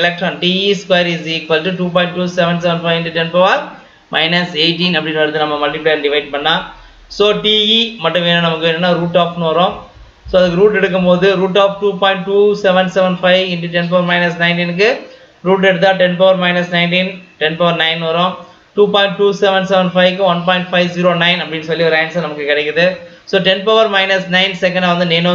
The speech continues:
second எழுதலாம். So, time of flight in electron, electron-உடைய time of flight வந்து பாத்தீங்கன்னா one point five zero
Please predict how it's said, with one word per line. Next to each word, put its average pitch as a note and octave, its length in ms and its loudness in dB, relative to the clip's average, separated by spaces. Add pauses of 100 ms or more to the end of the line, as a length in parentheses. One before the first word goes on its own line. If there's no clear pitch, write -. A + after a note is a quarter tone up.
(100)
second E3+ 320 -2
எழுதலாம். E3+ 320 0 (120)
So, G3+ 100 4 (680)
time F3+ 180 0 (100)
of G3 140 0
flight F3+ 260 0
in F3 180 0
electron, F3+ 500 0 (1160)
electron-உடைய G3 560 2
time F3+ 200 0
of F3+ 120 -2
flight F3 260 0
வந்து E3+ 160 0
பாத்தீங்கன்னா F3 300 2
one F3 100 -2 (100)
point F#3+ 240 0
five F3 180 0 (140)
zero F3+ 140 2